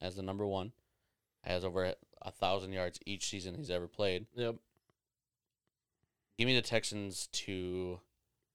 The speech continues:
Speaker 1: they cover that spread.
Speaker 2: Mm. Um, with everything you just said, I'm gonna go the Colts route.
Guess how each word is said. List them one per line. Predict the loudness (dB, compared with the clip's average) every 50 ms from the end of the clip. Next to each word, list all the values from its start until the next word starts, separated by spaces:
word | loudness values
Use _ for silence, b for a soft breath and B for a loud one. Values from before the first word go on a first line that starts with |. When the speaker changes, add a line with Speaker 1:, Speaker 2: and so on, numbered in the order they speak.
| _ _ _ _ _ _ _ _ _ _ _ _ _ _ _ _ _ _ _ _ _ _ _ _ _ _ -8
Speaker 1:
they | -8 -6
cover | -2 -2 -2 -2 -2
that | -6 -10 -12
spread. | -12 -14 -16 -18 -18 -20 _ _ -6 -2
Speaker 2:
Mm. | 0 0 0 0 -4 b b b b b b _ _ _ _ _ _ _ _ _ _ _ _ _ _ _ _ _ 2
Um, | 4 6 6 6 6 4 4 2 2 0 -2 -4 -6 -10 -10 -10
with | -10 -10 -6 0 4
everything | 4 4 4 4 2 0 0 0
you | 0
just | 2 4 4 4 4 4 4
said, | 4 6 6 6 6 4
I'm | 4 2
gonna | 0 0 2
go | 2 2 2
the | 2
Colts | 0 2 6 8 8 8 8 6
route. | 6 8 10 12 12 10 10 8